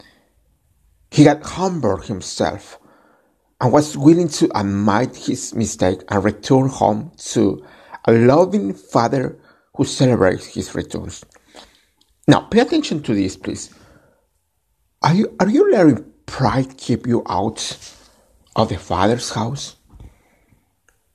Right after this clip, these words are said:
Are you worried about what people will think if you humble yourself and admit your mistakes? You know, we all make mistakes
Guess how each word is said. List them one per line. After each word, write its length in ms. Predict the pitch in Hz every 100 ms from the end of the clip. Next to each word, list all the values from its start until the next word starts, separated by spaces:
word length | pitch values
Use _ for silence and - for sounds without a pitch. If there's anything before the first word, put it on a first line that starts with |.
| -
Are 100 | -
you 140 | 123
worried 500 | 113 107 101 123 147
about 560 | 151 113 120 120 - -
what 360 | - 110 - 131
people 320 | 123 - 143
will 180 | 139 147
think 480 | - 131 127 127 - - _ -
if 160 | 123
you 160 | 123 131
humble 420 | - - 120 151
yourself 600 | 147 139 - 120 120 123
and 180 | 113 107 - - -
admit 460 | 117 101 98 113 135
your 120 | 123
mistakes? 680 | 123 - - 101 - - - _ _ _ _ _ _
You 100 | 190
know, 140 | 233 226
we 180 | 226
all 280 | - 262 277
make 340 | 214 175 175 151
mistakes 760 | 143 - - 165 139 - -